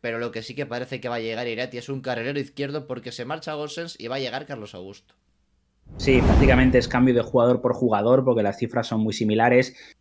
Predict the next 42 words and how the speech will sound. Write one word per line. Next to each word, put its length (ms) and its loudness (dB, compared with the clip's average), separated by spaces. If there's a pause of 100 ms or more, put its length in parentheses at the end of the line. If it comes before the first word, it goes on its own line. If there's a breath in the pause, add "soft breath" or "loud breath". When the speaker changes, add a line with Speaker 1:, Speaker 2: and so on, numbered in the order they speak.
(140 loud breath)
Speaker 2:
Gosens 460 2
se 120 0
man-, 280 0
se 140 -2
marcha 360 0
al 80 2
Unión 260 2
Berlín 480 4 (420 loud breath)
y 360 -4
llega 240 0
Carlos 320 0
Augusto 420 0
desde 240 2
el 120 4
Monza, 600 4 (400 loud breath)
eh, 340 6
una 180 4
venta 320 2
que 120 2
no 120 2
quería 280 2
hacer 160 -2
el 100 0
Monza, 340 2
pero 160 -2
que 60 -2
bueno, 340 0 (140)
pues 240 -12
al 100 -6
final 320 -4
Carlos 300 -2
Augusto 340 0
ha 40 2
presionado 360 -2
para 140 -4
salir 420 4
y 140 4
es 120 0
un 100 -6
poco 220 2
lo 140 4
que, 220 4